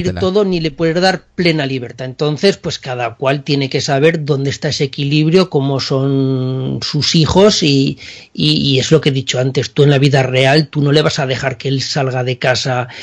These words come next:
Speaker 2: ni que se relacione con según qué gente, ni que vaya solo al parque, ni le vas a decir, ni le vas a dejar que coja el coche y se dé una vuelta con el coche con doce años.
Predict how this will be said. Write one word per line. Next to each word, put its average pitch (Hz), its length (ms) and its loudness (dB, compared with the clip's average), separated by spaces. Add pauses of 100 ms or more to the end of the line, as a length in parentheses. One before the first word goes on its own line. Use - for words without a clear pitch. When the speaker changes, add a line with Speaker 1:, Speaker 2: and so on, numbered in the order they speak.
(180)
Speaker 2:
ni 165 340 6
que 143 180 0
se 156 160 0
relacione 139 460 0
con 147 180 0
según 139 360 0
qué 135 140 0
gente, 135 600 0
ni 139 120 0
que 139 140 -2
vaya 139 180 2
solo 139 240 0
al 139 160 2
parque, 135 600 0 (280)
ni 160 200 4
le 147 100 2
vas 135 180 0
a 147 120 -2
decir, 147 680 -2
ni 151 140 -2
le 143 80 0
vas 127 100 -4
a 151 60 -2
dejar 143 240 -4
que 139 100 -8
coja 151 300 0
el 139 160 -2
coche 160 160 2
y 160 140 -2
se 151 80 -2
dé 151 80 2
una 151 80 0
vuelta 147 280 0
con 139 140 -4
el 135 100 -2
coche 139 300 0
con 139 200 0
doce 135 280 0
años. 160 420 2